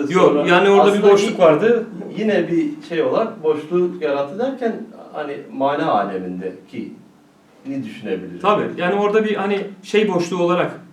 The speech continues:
Speaker 1: görsel bir boşluk olarak bir
Speaker 2: Evet.
Speaker 1: boşluk vardı da oraya ondan sonra diğer varlığı yaptı, koydu gibi anlam, bilmiyorum, bu anlama, e, uzak kalıyor bu anlam.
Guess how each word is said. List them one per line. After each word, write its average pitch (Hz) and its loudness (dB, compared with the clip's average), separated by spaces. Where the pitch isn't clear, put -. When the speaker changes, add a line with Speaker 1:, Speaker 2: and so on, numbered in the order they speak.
Speaker 1:
görsel 160 0
bir 143 -8
boşluk 147 -2
olarak 135 0
bir 135 -4
Speaker 2:
Evet. 143 0
Speaker 1:
boşluk - -4
vardı 175 0
da 131 2
oraya 165 0
ondan 160 -4
sonra 151 -8
diğer 151 -2
varlığı 151 -4
yaptı, 147 -4
koydu 151 -4
gibi 147 -4
anlam, 185 -6
bilmiyorum, 147 -12
bu 175 -4
anlama, 175 -4
e, - -10
uzak 208 -4
kalıyor 107 -6
bu 104 -10
anlam. 90 -12